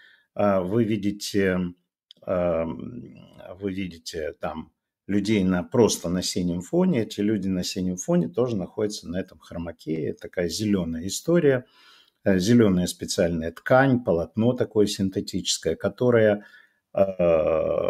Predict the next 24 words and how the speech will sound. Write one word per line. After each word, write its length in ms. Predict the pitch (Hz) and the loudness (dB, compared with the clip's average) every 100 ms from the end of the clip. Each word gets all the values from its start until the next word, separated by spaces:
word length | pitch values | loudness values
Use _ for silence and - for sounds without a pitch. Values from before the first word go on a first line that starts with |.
| 50 50 - 85 - - | -2 -2 -4 -6 -10 -4
воспринимается 1200 | 104 107 - 113 113 110 90 82 - - 85 90 - | 0 0 2 2 2 4 2 0 -4 -2 0 0 0
компьютером, 880 | 101 95 98 113 117 131 147 156 | -2 -2 -2 -2 2 4 4 2
и 240 | - 101 95 | -2 -2 2
на 260 | 98 98 | 2 4
это 580 | 107 113 - 101 92 92 | 4 2 2 2 2 0
зелёное 440 | 90 98 95 90 90 | -4 -2 0 0 -2
изображение 680 | 92 95 110 139 185 156 | -4 -2 0 2 4 4
можно 340 | 107 127 107 98 | 4 2 2 -2
наложить, 580 | 87 90 110 123 - _ _ _ _ _ - | -2 -2 -2 -4 -6 _ _ _ _ _ -6
э, 260 | 87 87 85 - 67 - - - - - | 0 0 0 -6 -10 -18 -20 -20 -20 -6
картинку. 500 | 120 110 - 90 _ | -4 -4 -10 -18 _
Вот 160 | 110 127 | 0 0
в 20 | |
данном 240 | 92 98 85 | 2 -2 -2
случае 400 | - 151 - - | -4 -4 -4 -10
вы 120 | 85 | -8
видите 240 | 87 - - | -10 -10 -12
картинка, 520 | - - 165 190 98 | -14 -6 -2 -2 -2
вот 120 | 107 | -2
такая 280 | - - 95 | -2 -2 0
вот 180 | 90 - | 0 -4
телевизионная 520 | 87 82 87 82 87 | -12 -8 -8 -8 -8
студия. 400 | - - - - | -10 -14 -20 -4
Но, 320 | 101 110 85 | 2 2 2